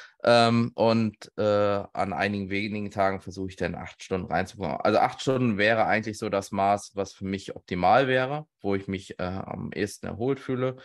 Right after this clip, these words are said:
äh, ausgeschlafen fühle, et cetera. Und, ähm, ja, häufiger hast du halt noch Unterbrechungen, wenn halt der Kleine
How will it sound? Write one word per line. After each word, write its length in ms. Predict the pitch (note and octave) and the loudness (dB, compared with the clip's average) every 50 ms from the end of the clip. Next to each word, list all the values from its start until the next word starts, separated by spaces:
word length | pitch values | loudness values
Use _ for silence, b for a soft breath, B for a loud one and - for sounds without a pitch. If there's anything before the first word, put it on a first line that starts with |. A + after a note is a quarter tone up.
| B B B B B B B _ | B B B B B B B _
äh, 80 | - G#2 | -6 -4
ausgeschlafen 680 | F#2 - - B2+ - - A2 - - G#2+ G#2 G#2+ - - | -2 -2 -2 -2 -2 -6 -6 -2 0 0 0 0 -2 -8
fühle, 280 | - A2 G#2 G#2 F#2+ | -8 -6 -4 -4 -4
et 120 | E2+ - - | -6 -6 -6
cetera. 420 | - A2+ - - A2+ A2+ A#2+ A#2+ b b b b b b b b b _ _ _ | -8 -6 -4 0 0 0 0 -2 b b b b b b b b b _ _ _
Und, 480 | - G2 G2 G2 G2 F#2+ F#2 - - - | 0 2 2 4 2 0 -2 -6 -8 -6
ähm, 460 | - F#2 F2+ F2 F2+ F2+ F2 F2+ G2+ - | -4 -4 -2 -4 -4 -6 -6 -8 -10 -6
ja, 180 | - D#2+ E2 E2 | -4 -4 -2 -2
häufiger 400 | F#2 F2+ F2+ - G2 F#2+ E2+ E2 | -2 -4 -4 -2 0 0 0 0
hast 200 | F2 F2 - - | -2 -4 -4 -2
du 40 | F#2 | -2
halt 140 | F2 E2+ - | -2 -2 -4
noch 100 | D2+ - | -8 -10
Unterbrechungen, 800 | - - E2+ F2 E2 - F#2+ F#2+ F#2 F#2+ F#2 F2+ E2+ F2 E2+ | -8 -6 -6 -6 -2 -2 -2 -2 -2 -2 -4 -4 -6 -6 -8
wenn 320 | E2+ F2 F2 F2+ F#2+ G2 - _ _ - | -8 -8 -8 -8 -10 -12 -16 _ _ -4
halt 180 | F2 F2 E2+ | -4 -4 -4
der 300 | - F2 E2+ F2+ F#2+ - - _ _ | -4 -8 -8 -8 -12 -14 -16 _ _
Kleine 480 | - - G#2 F#2+ F#2 F#2 F#2 F2+ F2+ | -2 2 2 4 4 2 0 -2 -4